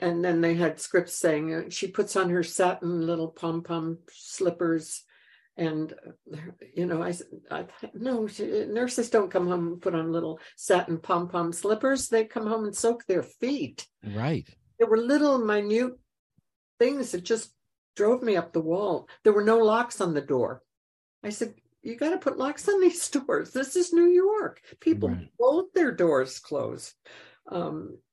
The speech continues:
Speaker 1: so I became a pain in the ass, and, um, that's, and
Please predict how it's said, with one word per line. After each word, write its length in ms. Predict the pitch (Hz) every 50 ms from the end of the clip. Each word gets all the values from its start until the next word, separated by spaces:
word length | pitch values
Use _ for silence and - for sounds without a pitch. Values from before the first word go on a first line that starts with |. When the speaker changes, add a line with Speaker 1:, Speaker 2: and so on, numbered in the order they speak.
| _ _ _ _ _ - 160
Speaker 1:
so 300 | - - 214 208 208 -
I 120 | 214 220
became 420 | 233 233 247 240 - 240 226 214 208
a 40 |
pain 320 | 208 - - 185 185 180 170
in 100 | 170 160
the 120 | 156 135
ass, 380 | 135 143 139 - 175 - - -
and, 380 | - 165 160 160 160 160 165 - -
um, 460 | 175 160 165 165 160 - - - - - _ _ _ _ _ _ _ _ _ _ _ _ _ _ _ _ _ _ _ _ _ _ _ _ _ _ _ -
that's, 720 | 165 170 165 - - - - - - - - - - _ _ _ _ _ -
and 280 | 170 170 175 180 175